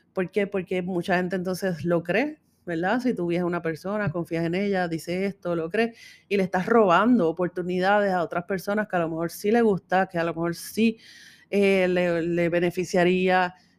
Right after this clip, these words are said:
y todo ese tipo de cosas. Así que miren, el metaverso, dejemos ya la bobería.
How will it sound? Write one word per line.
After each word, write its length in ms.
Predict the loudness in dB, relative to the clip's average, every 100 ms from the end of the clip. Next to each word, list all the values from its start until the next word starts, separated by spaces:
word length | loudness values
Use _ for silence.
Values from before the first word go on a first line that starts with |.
| -10
y 100 | -2
todo 120 | 0
ese 160 | 0 0
tipo 220 | 0 0
de 160 | -2 0
cosas. 380 | -4 -4 -14 -16 _ _ _
Así 220 | -10 -8
que 140 | -2 0
miren, 340 | 2 0 -2
el 120 | 0
metaverso, 680 | 0 2 2 4 2 -4 -8 _ _ _ _ _ -20 -6
dejemos 460 | 0 0 0 -2
ya 320 | 0 2 0 -2
la 140 | -4
bobería. 640 | 0 0 2 2 2 0